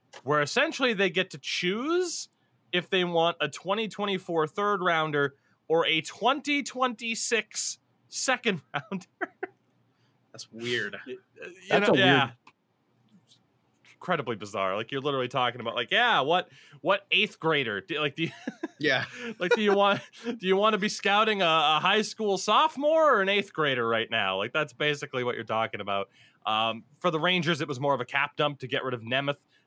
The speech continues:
Speaker 1: Uh, they do get back, uh, defensive prospect Ty Emberson in the deal. So, honestly, I thought both teams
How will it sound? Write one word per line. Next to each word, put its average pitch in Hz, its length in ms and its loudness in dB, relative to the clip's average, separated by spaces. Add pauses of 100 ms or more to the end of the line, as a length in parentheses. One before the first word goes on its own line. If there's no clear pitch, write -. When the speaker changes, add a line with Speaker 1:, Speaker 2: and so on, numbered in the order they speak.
(140)
Speaker 1:
Uh, 208 200 -2
they 139 140 -2
do 139 200 -6
get 135 180 -2
back, 120 360 -2
uh, 107 100 -4
defensive 113 420 -8
prospect 110 400 -4
Ty 104 200 -4
Emberson 117 560 -6
in 120 100 -12
the 120 80 -10
deal. 120 320 -4
So, 110 280 -4
honestly, 190 340 -2
I 160 60 -2
thought 104 240 -4
both 208 160 -8
teams - 420 -14